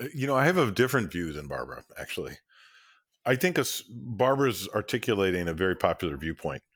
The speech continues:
which is that the first thing we should do is we should reduce our own emissions, take fewer flights, uh, uh,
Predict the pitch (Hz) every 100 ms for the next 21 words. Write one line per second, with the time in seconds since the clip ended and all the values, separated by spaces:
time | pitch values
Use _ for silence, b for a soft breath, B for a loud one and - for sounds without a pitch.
0 | _ _ - 110 104 92 101 98 127 120
1 | 113 95 85 78 76 80 78 80 - 82
2 | 82 78 87 - 85 76 73 67 67 -
3 | - - B B B B B _ - 67
4 | - 71 - 120 104 92 - - - -
5 | - - - 135 - _ _ _ _ 80
6 | 71